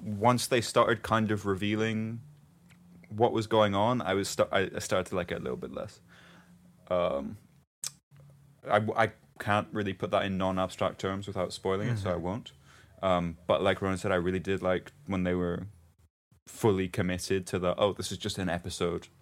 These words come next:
Speaker 1: of a nineteen fifties sitcom," for example, and there's one or two little bits where it's like, "Oh, maybe something else is going on." And they kind of, um, I don't know, there's an episode where they kind of, like, take that away,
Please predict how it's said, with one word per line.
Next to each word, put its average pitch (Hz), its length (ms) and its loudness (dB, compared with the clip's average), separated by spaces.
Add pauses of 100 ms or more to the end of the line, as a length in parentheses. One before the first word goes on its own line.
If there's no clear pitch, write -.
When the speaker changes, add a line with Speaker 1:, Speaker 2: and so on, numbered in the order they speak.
Speaker 1:
of 95 120 0
a 90 40 0
nineteen 87 320 -2
fifties 87 360 -8
sitcom," - 420 -6
for - 120 -4
example, - 500 -8 (340)
and 85 180 -2
there's 85 140 -2
one 87 240 4
or 87 80 2
two 87 200 2
little 80 220 0
bits 80 320 -2
where - 80 -2
it's - 100 -10
like, - 240 -4
"Oh, 151 100 -6
maybe 95 200 -4
something 113 680 -8
else 135 140 -6
is - 40 -12
going 90 200 -2
on." 85 100 -8 (400)
And 92 160 0
they 95 60 2
kind 98 340 0
of, 87 360 -4 (1000)
um, 82 440 -2 (560)
I 104 60 -6
don't 90 60 -2
know, 85 80 -2
there's 90 180 -6
an 98 60 -4
episode 92 340 -4
where 92 100 -4
they 87 100 -2
kind 80 240 -8
of, 78 120 -12
like, - 260 -8 (460)
take - 260 -14
that - 140 -8
away, 50 400 -8